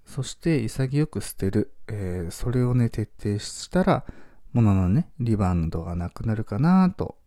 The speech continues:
えー、僕は思っております。というわけでね、えー、最後にまとめると、えー、物のリバウンドをしてしまう人の三つの特徴ですね。これは、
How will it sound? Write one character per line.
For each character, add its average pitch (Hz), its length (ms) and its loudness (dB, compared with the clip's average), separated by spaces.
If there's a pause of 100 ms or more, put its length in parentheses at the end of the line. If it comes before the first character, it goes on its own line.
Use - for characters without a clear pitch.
え 76 300 -6
ー、 - 20 -10
僕 82 260 -4
は 143 200 2
思 80 260 -2
っ - 20 -4
て - 360 -10
お 92 100 -2
り 95 120 0
ま 110 160 6
す。 - 140 -6 (680)
と - 100 4
い 220 60 12
う - 20 12
わ 240 80 10
け 208 140 8
で 131 100 8
ね、 113 360 6
え 113 240 4
ー、 - 20 2
最 113 220 0
後 98 120 0
に 90 120 2
ま 98 180 2
と 101 160 0
め 101 120 4
る 98 140 -2
と、 151 300 4 (440)
え 120 40 2
ー、 110 100 6
物 151 360 10
の 190 80 10
リ 180 120 8
バ 180 140 8
ウ 175 60 8
ン 180 40 10
ド 170 140 4
を 165 40 4
し - 60 -4
て - 140 0
し - 180 0
ま 143 140 6
う - 20 6
人 - 160 -2
の 110 80 4
三 98 240 2
つ - 160 -4
の 107 100 2
特 - 280 -6
徴 82 200 -2
で 80 100 -6
す - 140 -4
ね。 107 180 2 (420)
こ - 160 0
れ 147 140 6
は、 185 280 6